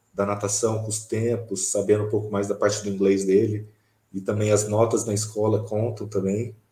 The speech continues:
é, vão contar, mas mais com os tempos eu consigo falar se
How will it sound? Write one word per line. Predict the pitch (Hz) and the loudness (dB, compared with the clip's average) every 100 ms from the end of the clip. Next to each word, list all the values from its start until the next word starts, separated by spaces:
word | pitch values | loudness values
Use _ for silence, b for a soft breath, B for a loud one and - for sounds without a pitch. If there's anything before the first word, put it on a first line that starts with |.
| _ _ _ _ | _ _ _ _
é, | 92 92 | -6 -6
vão | 95 104 | -4 -6
contar, | 104 101 101 104 131 - _ _ - | -6 -2 2 2 2 -6 _ _ 2
mas | 107 107 | 6 6
mais | 113 98 | 8 6
com | - | 6
os | 127 | 2
tempos | 131 127 131 | 4 2 4
eu | 131 | 4
consigo | 143 139 139 131 | 4 2 2 0
falar | - 139 120 117 110 - _ _ _ - | 2 6 6 4 0 -10 _ _ _ -4
se | - 117 113 110 107 95 | 0 2 4 4 2 0